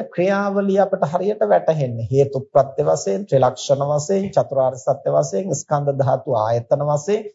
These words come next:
අපිට මේ සංස්කාර ධර්මයන්ගේ යථා ස්වභාවය ප්‍රකට වෙන්නේ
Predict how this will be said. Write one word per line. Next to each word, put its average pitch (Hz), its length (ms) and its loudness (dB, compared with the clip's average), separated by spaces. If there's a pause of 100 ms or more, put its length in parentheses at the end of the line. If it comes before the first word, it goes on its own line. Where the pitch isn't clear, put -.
(360)
අපිට 147 240 2
මේ 151 140 -2
සංස්කාර 202 680 -2
ධර්මයන්ගේ 165 680 -2
යථා 170 460 2
ස්වභාවය 180 640 0
ප්‍රකට 233 440 -2
වෙන්නේ 123 500 0